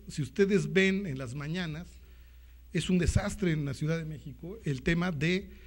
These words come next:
eh, la, el abastecimiento del comercio. Seguramente capta la señal de, de internet de aquí y entra en conflicto. Mezclemos los usos del suelo. Este concepto del zoning,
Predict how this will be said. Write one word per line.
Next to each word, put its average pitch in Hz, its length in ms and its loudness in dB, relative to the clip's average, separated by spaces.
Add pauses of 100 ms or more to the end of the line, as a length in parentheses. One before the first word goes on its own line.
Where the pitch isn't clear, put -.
(240)
eh, 151 120 -2
la, 147 260 0
el 156 240 -2
abastecimiento 160 760 -2
del 131 140 -2
comercio. 127 500 -4 (4000)
Seguramente 156 500 -8
capta 151 320 -12
la 120 120 -10
señal 127 420 -12
de, 127 200 -12 (400)
de 139 60 -10
internet 123 480 -12
de 135 80 -12
aquí 131 240 -12
y 131 80 -8
entra 127 200 -8
en 117 80 -6
conflicto. 113 500 -10 (640)
Mezclemos 202 540 10
los 175 160 4
usos 185 260 4
del 160 160 0
suelo. 185 400 -4
Este 185 160 -6
concepto 185 440 -2
del 143 200 0
zoning, 160 500 6